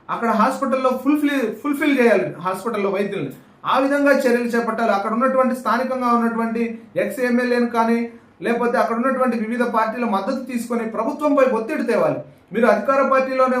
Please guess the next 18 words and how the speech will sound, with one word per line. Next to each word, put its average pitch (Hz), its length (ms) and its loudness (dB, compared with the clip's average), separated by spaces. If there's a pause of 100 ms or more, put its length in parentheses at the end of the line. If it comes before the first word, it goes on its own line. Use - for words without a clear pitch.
ఉన్నారు 240 320 0
కనుక 226 160 -4 (100)
ప్రభుత్వం 277 400 -2
మీద 254 100 0 (120)
ఒత్తిడి 226 300 -6
తెచ్చి 220 260 -6 (600)
ఆ - 20 2 (120)
హాస్పిటల్లో 262 520 0 (280)
ఏ - 20 4 (180)
శాఖకు 262 400 -4
సంబంధించి 226 480 0
అయినా 214 240 -2
వైద్యులు 208 380 0
అందుబాటులో 190 580 -2
ఉండాలి. 165 260 0
అటువంటి 262 300 0
పరిస్థితి - 400 -2
తెచ్చినప్పుడు 240 460 -4